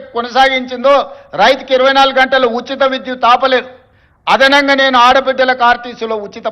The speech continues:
ప్రయాణం ఇచ్చిన, రైతులకు బోనస్ ఐదు వందల రూపాయలు పంటకి ఇచ్చిన, ఐదు వందల రూపాయలకే ఈరోజు నేను సిలిండర్ ఇస్తున్నా, ఫీజు రీయింబర్స్‌మెంట్ ఫీజులు చెల్లించే ప్రయత్నం చేస్తున్నా. ఈరోజు ఇట్లా చెప్పుకుంటూ వెళ్తే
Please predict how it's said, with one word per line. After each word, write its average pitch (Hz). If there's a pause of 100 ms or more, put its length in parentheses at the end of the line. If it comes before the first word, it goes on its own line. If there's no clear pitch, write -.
ప్రయాణం 214
ఇచ్చిన, 196 (880)
రైతులకు 269 (140)
బోనస్ 277 (100)
ఐదు 269
వందల 254
రూపాయలు 254 (360)
పంటకి 220
ఇచ్చిన, 233 (540)
ఐదు 262
వందల 269
రూపాయలకే 277
ఈరోజు 254
నేను 247
సిలిండర్ 226
ఇస్తున్నా, 208 (440)
ఫీజు 262
రీయింబర్స్‌మెంట్ 277 (140)
ఫీజులు 240
చెల్లించే 214 (120)
ప్రయత్నం 190 (120)
చేస్తున్నా. 196 (160)
ఈరోజు 180 (540)
ఇట్లా 214 (120)
చెప్పుకుంటూ 277
వెళ్తే 269